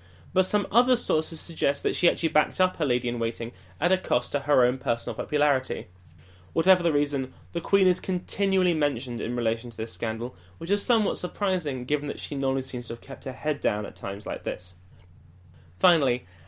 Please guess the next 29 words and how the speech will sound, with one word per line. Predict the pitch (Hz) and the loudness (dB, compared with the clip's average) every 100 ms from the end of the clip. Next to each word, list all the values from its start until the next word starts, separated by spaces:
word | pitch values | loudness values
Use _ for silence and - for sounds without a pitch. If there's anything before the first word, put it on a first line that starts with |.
| - | 0
Anne | 175 208 208 | 4 4 4
too | - 175 135 135 - | 0 2 4 2 -2
had | - 175 | -4 0
a | |
modest | 180 170 165 156 151 | 2 4 4 2 0
reputation | 131 - 139 120 104 117 | -2 -4 -4 -4 -4 -6
for | 131 | -10
piety. | - 175 160 135 - - - - - - - - - | -10 -6 -6 -6 -8 -12 -14 -20 -20 -20 -20 -8 2
Being | 170 170 | 4 4
a | |
chaste | 165 - 175 170 - | 0 2 0 0 -2
queen, | 156 139 - | 0 0 -4
she | - 175 | 0 2
had | 180 | 2
an | 185 | 2
advantage | 170 170 175 170 - | 0 2 2 0 -4
in | 120 | -6
this | 107 - | -6 -8
regard. | 110 104 - 104 - - - - - | -6 -4 -4 -8 -12 -20 -20 -20 -12
It | - | -10
seems | 135 175 160 156 | -2 2 4 2
that | - - | -4 -4
she | 170 143 | -2 -2
enhanced | 139 - 240 262 - | -2 0 0 0 -2
her | 151 | -4
reputation | 110 120 - 110 113 120 | -4 -6 -6 -6 -6 -10
for | |
piety, | 117 113 104 - 113 | -8 -2 -2 -4 -2
though, | 110 | 0